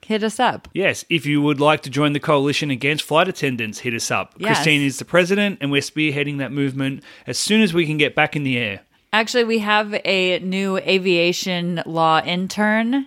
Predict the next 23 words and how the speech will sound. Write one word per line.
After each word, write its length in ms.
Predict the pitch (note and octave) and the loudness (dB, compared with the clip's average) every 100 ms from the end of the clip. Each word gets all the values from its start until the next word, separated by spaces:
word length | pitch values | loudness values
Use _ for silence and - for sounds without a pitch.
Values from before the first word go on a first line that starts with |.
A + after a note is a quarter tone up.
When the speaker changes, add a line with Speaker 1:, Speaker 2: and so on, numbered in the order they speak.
| - | -6
Speaker 1:
His 180 | F#3 E3+ | -6 -2
name 220 | E3+ E3+ | -2 -2
is 100 | E3+ | -4
Kamran. 600 | - F#3 F#3+ G3+ G3+ G3+ | 0 0 2 2 2 2
He, 480 | G3+ F#3+ F3+ F3+ F3+ | -2 -2 0 0 0
we 240 | F#3 F3+ | -2 0
have 160 | F3+ E3 | 0 -2
hired 340 | F3+ F3 F#3 | 0 2 2
him 360 | F#3 F#3 F#3 G3 _ | 0 -4 -4 -8 _
<laughs> 180 | - - | -10 -2
on 160 | G3+ G3+ | 2 2
a 260 | F#3+ G3 | 4 0
free 380 | F#3+ - G#3+ G#3+ | 0 -2 0 2
basis. 680 | F#3 F#3 - G3 G#3+ - - - | 2 0 0 -2 -2 -4 -10 -10
Speaker 2:
Yeah. 160 | A#2+ G#2+ | -6 2
Speaker 1:
He 120 | C4 A#3+ | 4 6
is 60 | |
Speaker 2:
Well, 120 | G3 | 6
Speaker 1:
our 80 | F#3+ | 6
Speaker 2:
it's 80 | G3 | 4
an 100 | F#3+ G#3 | 4 4
Speaker 1:
intern. 300 | - D#3+ B2+ | 6 4 4
Speaker 2:
internship. 280 | A#2+ G2 | 0 -2